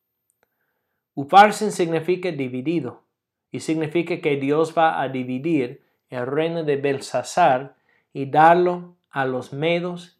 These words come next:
y persas. La misma noche,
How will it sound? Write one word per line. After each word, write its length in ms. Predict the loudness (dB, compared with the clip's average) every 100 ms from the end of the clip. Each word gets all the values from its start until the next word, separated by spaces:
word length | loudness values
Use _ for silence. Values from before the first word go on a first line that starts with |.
| _
y 140 | -14 -10
persas. 720 | -4 -4 -6 -14 -20 -20 _ _ _ _ _ _ _ _ -20 _
La 180 | 4 4
misma 340 | 4 2 2
noche, 600 | 4 6 4 2 -2 -4